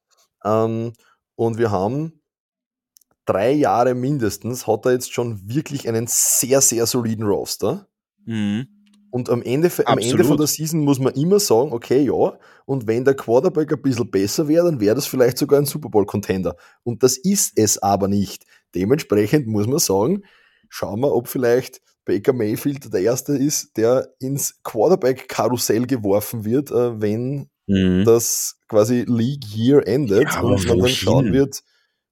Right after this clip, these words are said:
Speaker 1: wie es ausschaut. Naja, wohin? Das ist die gute Frage. Ähm, ich glaub, über das werden wir sich nächste Woche ein paar Gedanken machen können,
Speaker 2: Ja.
Speaker 1: welche Teams vielleicht wo wen brauchen würden
Speaker 2: Ja.
Speaker 1: noch oder welche Quarterbacks irgendwie jetzt on the move sind,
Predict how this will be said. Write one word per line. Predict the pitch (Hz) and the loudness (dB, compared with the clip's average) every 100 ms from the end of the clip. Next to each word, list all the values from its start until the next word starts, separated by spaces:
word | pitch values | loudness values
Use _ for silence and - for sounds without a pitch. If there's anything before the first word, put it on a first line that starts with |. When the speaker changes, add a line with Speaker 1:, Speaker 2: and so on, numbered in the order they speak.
| - | -12
Speaker 1:
wie | 107 | -8
es | 127 | -4
ausschaut. | 110 123 - - _ _ - | -4 -4 -6 -8 _ _ -4
Naja, | 92 107 139 | 2 4 4
wohin? | 110 104 117 120 | 2 2 0 -2
Das | 98 117 | -4 -6
ist | 113 | -6
die | 110 | -6
gute | 107 104 98 | -2 0 0
Frage. | - 185 - _ _ - | -2 -4 -6 _ _ -4
Ähm, | 101 104 107 _ - | 0 0 -2 _ -6
ich | |
glaub, | 98 131 | 2 4
über | 147 | 4
das | 151 131 | 0 0
werden | 143 | 0
wir | 147 | 0
sich | 113 | -2
nächste | 135 156 113 | -2 -2 -2
Woche | 110 123 | 0 0
ein | |
paar | 113 113 | 0 -2
Gedanken | 104 98 107 123 | -2 -4 -4 -2
machen | 104 104 - | -2 -2 -4
können, | 104 101 101 | -4 -4 -2
Speaker 2:
Ja. | 95 95 95 | -2 0 0
Speaker 1:
welche | 98 - 127 | -2 -2 -6
Teams | - 123 131 135 | -4 -4 -2 -4
vielleicht | - 113 113 104 | 2 2 2 0
wo | 110 123 104 | 0 0 0
wen | 107 117 | -2 0
brauchen | 87 90 120 135 110 | 2 2 2 -2 2
würden | 127 127 123 113 | 2 2 0 2
Speaker 2:
Ja. | 113 | 2
Speaker 1:
noch | - - | 0 -4
oder | 104 101 101 101 | -2 2 0 0
welche | 107 127 123 | -2 -2 -2
Quarterbacks | 107 107 113 113 107 - | 2 2 4 2 0 -4
irgendwie | 113 107 113 | -6 -4 -4
jetzt | 107 - 104 | -4 -6 -4
on | 110 | -2
the | 113 | -2
move | 113 123 123 | -2 -4 -4
sind, | - 123 123 110 | -2 0 -2 -6